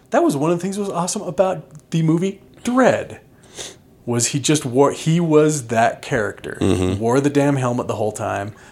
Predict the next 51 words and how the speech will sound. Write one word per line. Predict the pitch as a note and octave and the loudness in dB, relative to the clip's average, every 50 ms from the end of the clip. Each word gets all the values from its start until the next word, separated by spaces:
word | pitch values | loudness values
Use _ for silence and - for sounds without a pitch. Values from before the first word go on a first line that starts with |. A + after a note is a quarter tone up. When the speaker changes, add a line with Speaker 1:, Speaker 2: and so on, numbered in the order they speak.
| - - | -10 -4
Speaker 1:
made | A2 A#2 C3 C3 | 0 0 2 2
the | C#3 C3 | 0 0
face | - - A2+ A2 G#2+ - | -2 -2 -2 -2 -2 -4
the | - G2+ | -4 -4
whole | G2+ G2+ F#2+ | -2 -2 -2
time. | G2 - G2+ E2+ F2+ F2 F2 F#2 G#2+ - - _ _ _ - _ - _ | -4 -4 -6 -8 -8 -8 -8 -10 -12 -16 -18 _ _ _ -20 _ -18 _
But | - B2 B2 | -6 -4 0
yeah, | C#3+ D#3 C#3 | 2 2 2
when | A#2 A#2 B2+ C3 | 2 2 0 0
Stallone | - - - C3+ B2+ C#3 D#3 D#3+ C3+ | 0 0 2 2 4 4 4 4 2
did | - A#2 A#2+ | 0 0 0
it, | B2+ - | 0 -2
like, | B2+ B2+ B2 - | -2 -4 -2 0
once | E3+ F3 E3+ - | 0 0 0 -2
he | E3 | -6
takes | - E3 E3+ E3+ - | -4 -2 -2 -2 0
off | - E3 D#3+ - | 0 0 0 0
the | C3 | -2
mask, | A2+ A#2+ C#3 D#3 C3+ A#2+ - | -2 0 0 0 0 0 -2
like, | A#2+ A#2 | -2 -4
he's | A#2 B2+ B2 B2 | -4 -4 -4 -2
just | D3 C#3+ - - | -2 -2 -2 0
Sylvester | - A#2+ G2+ G#2 G2+ - - - | -2 -2 0 -2 -4 -4 -6 -10
Stallone. | - - - - C#2 D#2 A#2+ B2 A2+ A2+ A#2 C3+ C#3+ - - - - - - - - - | -10 -10 -8 -6 -4 -2 -2 -2 -2 -4 -6 -8 -10 -12 -14 -20 -20 -20 -20 -20 -14 -8
Speaker 2:
So | - - A#2+ B2 A#2+ - | -4 0 2 2 2 4
I | C3+ D3 | 2 0
th-, | C#3+ - - - _ _ - | 0 -2 -16 -20 _ _ -2
I | C3 | 0
think | B2+ E3 D#3+ E3 | 2 2 2 2
it's | C#3+ - | 2 2
gonna | - - B2 A#2 | 2 2 2 2
be | A#2+ A2 | 2 0
good. | G#2+ G#2 G2+ G2+ G2+ G2+ G2+ G2+ G2 - - - - | 0 2 0 2 2 0 -2 -4 -8 -16 -18 -10 -4
I'm | - G#2 G#2+ | -2 0 0
looking | G#2+ A2 G#2+ - F2+ | 0 0 0 -2 -4
forward | - - - G2 G2 F#2 - | -4 0 0 2 2 0 0
to | - G2+ G2 - | 0 0 0 0
it. | - - | 0 0
I | G#2+ G2+ | 0 0
think | - C#3+ - - | 0 0 -2 0
Rick | B2+ G#2+ A2+ A2 - | 2 0 0 0 -2
Flag | - - A2 G2 G2 G#2 A2 G#2+ A2 | -4 -2 0 2 2 2 2 0 0
might | G#2+ A2+ A2 A2+ | -2 -2 -2 0
not | A#2+ A#2 A2+ A2 | 0 0 0 0
return. | A#2+ A2+ A2+ - - A#2 A#2 A#2 A#2 A#2 | 0 -2 -4 -4 -4 -2 -2 -2 -2 -4
Speaker 1:
I | A#2 - | -6 -12
thought | - - - - - | -18 -20 -20 -20 -20
you | - | -20
were | - - | -20 -20
gonna | - - | -20 -18
say | - - | -18 -18